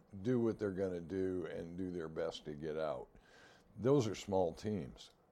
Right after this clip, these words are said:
Those are six, eight, ten, twelve man teams, uh, that would be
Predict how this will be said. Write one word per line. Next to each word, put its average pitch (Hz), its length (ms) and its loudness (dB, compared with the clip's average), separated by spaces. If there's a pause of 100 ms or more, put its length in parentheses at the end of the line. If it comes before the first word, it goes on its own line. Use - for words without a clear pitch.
(140)
Those 98 240 -2
are 82 80 -4
six, 95 400 -2
eight, 90 200 -4 (140)
ten, 87 360 -4
twelve 95 280 0
man 85 320 -4
teams, 85 480 -6 (760)
uh, 78 480 -4
that 87 160 0
would 85 220 -4
be 80 160 -6